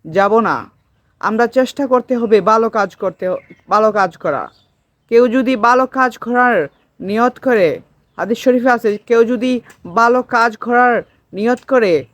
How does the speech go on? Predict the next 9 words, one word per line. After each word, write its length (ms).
আর 160
সেটা 280
পূরণ 340
করে 280
দেয়, 300
আর 340
আল্লাহ 280
তাআলা 340
তার 380